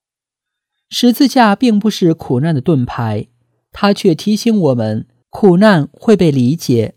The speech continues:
被承载并被救赎。这也并不是要在痛苦中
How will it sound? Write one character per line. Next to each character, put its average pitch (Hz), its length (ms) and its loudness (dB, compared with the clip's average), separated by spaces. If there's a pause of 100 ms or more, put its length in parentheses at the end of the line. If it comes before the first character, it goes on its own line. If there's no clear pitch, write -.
(160)
被 185 220 4
承 123 280 -6
载 139 340 -4 (120)
并 175 180 -2
被 135 140 -2
救 156 240 0
赎。 107 400 -4 (1040)
这 294 160 0
也 240 140 4
并 262 240 2
不 147 140 -2
是 135 460 -2
要 185 200 0
在 175 220 0
痛 240 260 0
苦 123 180 -4
中 180 320 0